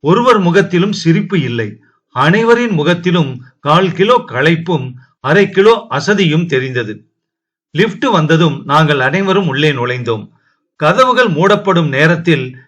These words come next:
வெள்ளை உடை அணிந்த அழகான பெண் ஒருத்தி அவர்களை அவசரமாக கடந்து லிப்டுக்குள் ஓடி வந்து உள்ளே நுழைந்து கொண்டாள். யார் இவள்?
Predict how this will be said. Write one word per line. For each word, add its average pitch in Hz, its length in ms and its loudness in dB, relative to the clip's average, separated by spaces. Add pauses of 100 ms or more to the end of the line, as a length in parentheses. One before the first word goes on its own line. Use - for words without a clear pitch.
(120)
வெள்ளை 185 360 0
உடை 202 240 2
அணிந்த 156 400 0
அழகான 175 560 0
பெண் 151 240 -2
ஒருத்தி 147 400 0 (480)
அவர்களை 151 440 2 (180)
அவசரமாக 185 760 -2
கடந்து 151 400 0 (160)
லிப்டுக்குள் 160 580 -4 (100)
ஓடி 185 260 0
வந்து 147 300 -2 (460)
உள்ளே 180 260 0
நுழைந்து 139 380 -2
கொண்டாள். 107 380 -6 (460)
யார் 180 300 2
இவள்? 156 240 2